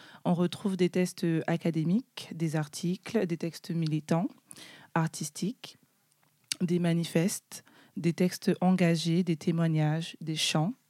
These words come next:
des notes de performance. Selon toi, Elina, ce recueil a pour objectif de réunir et de faire entendre en langue française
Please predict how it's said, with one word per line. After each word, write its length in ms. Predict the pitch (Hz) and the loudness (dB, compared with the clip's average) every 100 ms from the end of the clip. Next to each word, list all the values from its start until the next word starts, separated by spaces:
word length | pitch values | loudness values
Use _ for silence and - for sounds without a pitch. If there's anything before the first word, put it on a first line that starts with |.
| _ - - - - - | _ -20 -20 -20 -16 0
des 160 | 165 | 4
notes 200 | 165 170 | 6 4
de 80 | 175 | 2
performance. 840 | 160 165 - 151 139 139 - - - _ _ _ _ _ _ _ _ - - | 2 -2 0 -2 -2 -4 -10 -12 -16 _ _ _ _ _ _ _ _ -14 -12
Selon 380 | - 196 180 | 0 2 2
toi, 200 | 180 208 | 4 6
Elina, 460 | 214 190 180 180 233 - - - - | 6 4 4 4 2 -2 -20 -20 -12
ce 140 | - | 0
recueil 380 | 175 175 - 202 | 6 6 8 8
a 100 | 165 | 6
pour 240 | - - | 2 0
objectif 540 | 262 175 180 - 220 180 | 2 4 2 2 0 2
de 100 | 165 | 2
réunir 560 | 165 196 190 185 196 - | 4 6 6 6 4 2
et 80 | |
de 100 | 156 | 0
faire 240 | 160 185 180 | 0 2 2
entendre 600 | 170 - 185 180 160 156 | 0 2 2 2 0 0
en 100 | 165 | 2
langue 220 | 156 180 | 4 4
française 680 | 190 - 165 - 165 175 | 0 -2 -4 2 2 2